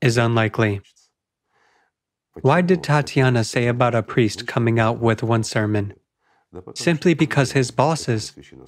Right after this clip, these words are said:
wouldn't allow him to preach a second sermon. One sermon would be enough. We certainly have cases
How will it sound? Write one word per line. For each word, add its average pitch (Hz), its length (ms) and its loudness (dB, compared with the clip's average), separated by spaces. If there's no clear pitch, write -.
wouldn't 156 400 2
allow 139 340 4
him 113 200 0
to - 120 -2
preach 147 320 -2
a 107 80 0
second 110 420 -4
sermon. 107 580 -4
One 135 240 4
sermon 135 480 0
would 160 220 2
be 117 140 2
enough. 104 360 -2
We 143 260 2
certainly 196 500 2
have 131 220 2
cases 110 640 0